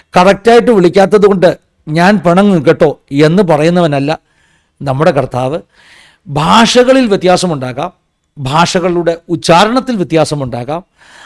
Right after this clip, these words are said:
അങ്ങനെ പിണങ്ങുന്ന ഒരു ദൈവമല്ല നമ്മുടെ കർത്താവ്. അതുകൊണ്ട് ധൈര്യമായിട്ട് നിങ്ങൾ ഏത് ഭാഷ സംസാരിക്കുന്നു,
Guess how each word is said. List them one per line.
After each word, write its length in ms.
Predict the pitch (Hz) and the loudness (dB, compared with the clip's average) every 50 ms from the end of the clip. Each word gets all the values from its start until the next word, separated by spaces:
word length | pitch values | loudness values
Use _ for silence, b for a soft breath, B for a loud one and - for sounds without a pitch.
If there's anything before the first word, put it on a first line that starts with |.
| b b - - | b b -8 -4
അങ്ങനെ 500 | 185 208 226 262 294 330 349 349 349 - | -2 0 0 0 0 0 0 0 0 -2
പിണങ്ങുന്ന 800 | - - 196 185 165 165 180 196 214 233 226 226 226 220 - - _ _ _ _ _ _ _ _ - | -4 -4 -2 -2 0 0 0 2 2 2 2 2 2 0 -2 -4 _ _ _ _ _ _ _ _ 0
ഒരു 200 | 156 165 175 196 | 2 2 4 4
ദൈവമല്ല 680 | 165 165 160 175 196 190 175 160 156 156 156 151 - - _ _ _ _ _ _ _ _ _ _ _ _ _ - | 4 4 4 4 4 4 2 2 2 2 0 0 -2 -8 _ _ _ _ _ _ _ _ _ _ _ _ _ -12
നമ്മുടെ 520 | 131 143 143 139 143 151 143 139 131 - - _ _ _ _ _ _ _ _ _ _ _ _ _ _ _ _ _ _ _ - 139 | -6 -4 -2 0 0 2 2 2 0 0 -4 _ _ _ _ _ _ _ _ _ _ _ _ _ _ _ _ _ _ _ -8 -6
കർത്താവ്. 520 | 135 135 - 135 151 165 160 180 190 180 - _ _ - | -6 -6 -2 0 0 2 2 2 0 -2 -4 _ _ -8
അതുകൊണ്ട് 420 | - 143 165 165 180 165 180 151 131 | -4 -2 0 0 0 0 0 -2 0
ധൈര്യമായിട്ട് 720 | 120 156 175 214 254 269 254 233 196 175 127 - 135 - _ b b b b b b b b - | 2 2 4 4 4 4 4 4 4 2 0 -2 -6 -6 _ b b b b b b b b -12
നിങ്ങൾ 280 | 131 131 139 151 147 143 | -10 -4 -2 0 2 4
ഏത് 320 | 147 165 190 233 254 294 | 4 6 6 6 6 4
ഭാഷ 320 | 226 190 160 180 175 - | 4 4 4 2 2 0
സംസാരിക്കുന്നു, 760 | 185 160 143 139 127 151 156 151 127 160 156 147 127 - _ | -2 -4 -4 -4 0 0 0 0 -2 -4 -4 -4 -6 -8 _